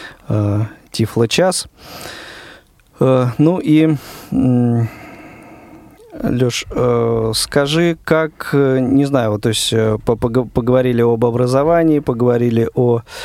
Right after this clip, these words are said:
э, Тифло-часе. М, как я понимаю, э, вот, м, вот этот,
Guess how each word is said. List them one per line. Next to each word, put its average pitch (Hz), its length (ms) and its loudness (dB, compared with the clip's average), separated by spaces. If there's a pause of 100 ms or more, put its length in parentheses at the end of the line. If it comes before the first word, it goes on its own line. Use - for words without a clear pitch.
(220)
э, 113 380 0
Тифло-часе. 139 960 0 (460)
М, 110 300 0
как 123 260 -2
я 127 120 2
понимаю, 120 720 0
э, 107 840 -4 (100)
вот, - 200 -6 (760)
м, 50 1080 -10 (460)
вот - 260 -2
этот, 117 380 -2